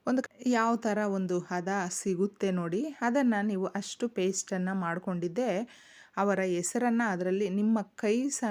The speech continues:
ಒಂದು ಸಹಾಯದಿಂದ ಬರಿಬಹುದು, ಅಥವಾ ಒಂದು ಇಯರ್‌ಬಡ್ಸ್, ಒಂದು ಕಡ್ಡಿ, ಏನೋ ಒಂದು ತಗೊಂಡು ಬರೆಯಬೇಕು. ಅವ್ರ ಹೆಸರನ್ನು ಬರೆದ್ಬಿಡಿ.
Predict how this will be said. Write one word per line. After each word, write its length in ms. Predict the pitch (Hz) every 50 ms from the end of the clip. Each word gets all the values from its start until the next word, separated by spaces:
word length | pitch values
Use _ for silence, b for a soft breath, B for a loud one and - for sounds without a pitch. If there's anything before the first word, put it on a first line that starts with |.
| 190 185 175 - - -
ಒಂದು 400 | 185 190 190 185 180 170 180 180
ಸಹಾಯದಿಂದ 720 | 180 - 190 170 160 185 185 190 190 185 175 185 180 180 214
ಬರಿಬಹುದು, 720 | 240 190 180 175 170 175 156 170 175 170 196 165 185 180 -
ಅಥವಾ 400 | - 208 208 - 254 240 214 185 190 214 B B B B B B B B B B
ಒಂದು 220 | 240 247 247 220
ಇಯರ್‌ಬಡ್ಸ್, 760 | 202 190 190 185 185 170 165 175 175 175 175 - - - 175 - - -
ಒಂದು 220 | 254 254 233 233
ಕಡ್ಡಿ, 500 | - - 214 190 175 156 160 175 - -
ಏನೋ 440 | - 208 226 262 311 330 339 349 339
ಒಂದು 260 | 294 254 208 185 254
ತಗೊಂಡು 800 | 311 - - 196 170 156 165 170 175 180 180 180 240 339 359 - - -
ಬರೆಯಬೇಕು. 800 | 190 175 175 165 160 175 170 170 175 160 165 160 151 - - -
ಅವ್ರ 260 | - 190 190 185 180
ಹೆಸರನ್ನು 520 | 170 160 - - 196 202 208 208 214 202
ಬರೆದ್ಬಿಡಿ. 640 | 160 165 156 160 147 160 156 170 160 160 160 160 151